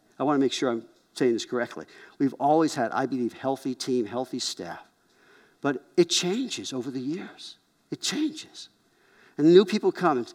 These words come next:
and some don't work, and some fit. And, but all, in all those matters, what God wants is a relationship between us that's face-to-face and in person. Every Thursday morning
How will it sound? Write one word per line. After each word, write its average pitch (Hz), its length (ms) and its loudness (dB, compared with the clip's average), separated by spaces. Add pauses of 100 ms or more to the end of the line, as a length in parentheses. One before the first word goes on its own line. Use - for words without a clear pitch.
(140)
and 131 100 -2
some 180 280 6
don't 202 200 6
work, 170 280 4
and 117 100 -6
some 175 240 2
fit. 185 240 2
And, 127 160 -6 (300)
but 165 160 4
all, 214 260 6
in 190 160 2
all 226 220 8
those 240 260 4
matters, 180 920 0 (840)
what 160 200 2
God 180 300 4
wants 160 440 0
is 135 120 -6
a - 20 -2
relationship 135 640 -2
between 135 380 -4
us - 300 -14 (800)
that's - 180 -10
face-to-face - 840 -4
and 107 100 -10
in 104 100 -6
person. - 380 -14 (960)
Every 175 320 4
Thursday 170 500 4
morning 120 420 -2